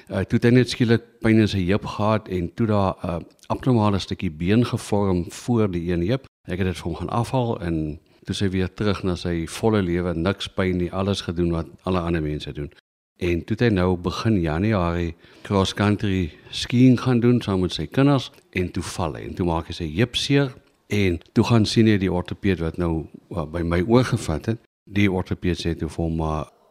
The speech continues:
die waglys is agtien maande, hy sal agtien maande moet wag en dan sal hy sy heup moet vervang." En Patrick besluit toe Hy's op krikke, hy kan nie loop nie, hy kan nie werk nie, dit raak nie beter nie. Hy probeer toe ander mense op 'n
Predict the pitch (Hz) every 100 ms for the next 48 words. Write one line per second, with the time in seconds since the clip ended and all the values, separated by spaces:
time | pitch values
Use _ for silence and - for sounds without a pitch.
0 | - 98 90 92 98 92 82 82 - -
1 | - 95 87 92 117 147 139 _ _ _
2 | 85 90 82 95 85 98 107 95 85 80
3 | 82 80 - 95 104 - 90 87 82 76
4 | 90 82 80 - 87 87 - 78 - -
5 | - - - _ 90 87 80 78 - -
6 | - 92 95 90 - - _ - 90 87
7 | - 90 78 85 78 71 - - _ _
8 | - 85 90 - - 123 - 123 78 -
9 | 85 87 80 92 92 92 80 - 80 78
10 | 78 92 95 - 87 78 76 80 85 73
11 | 87 101 107 98 104 - - - - -
12 | 82 - 95 90 101 - 92 95 107 87
13 | 82 - 92 90 - 90